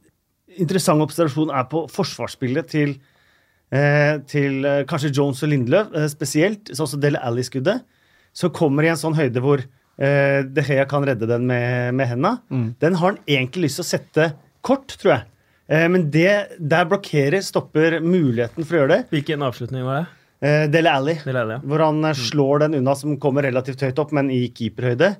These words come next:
Speaker 2: Mm.
Speaker 1: eh, og relativt rett på keeper. Den tror jeg Dele Alli egentlig har tenkt å plassere et annet sted, men han er tvunget til å plassere den der på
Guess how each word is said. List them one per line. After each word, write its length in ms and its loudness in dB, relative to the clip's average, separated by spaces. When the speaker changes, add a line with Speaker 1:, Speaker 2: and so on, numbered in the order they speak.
Speaker 2:
Mm. 320 2
Speaker 1:
eh, 160 2
og 260 -6
relativt 560 -2
rett 220 -4
på 160 -2
keeper. 220 -2
Den 100 0
tror 220 2
jeg 200 2
Dele 200 2
Alli 200 2
egentlig 200 -6
har 180 -6
tenkt 240 -6
å 60 -14
plassere 240 -2
et 40 0
annet 120 -4
sted, 180 -4
men 140 -2
han 140 2
er 100 2
tvunget 460 0
til 100 -6
å 20 -18
plassere 240 -2
den 80 0
der 140 4
på 120 -4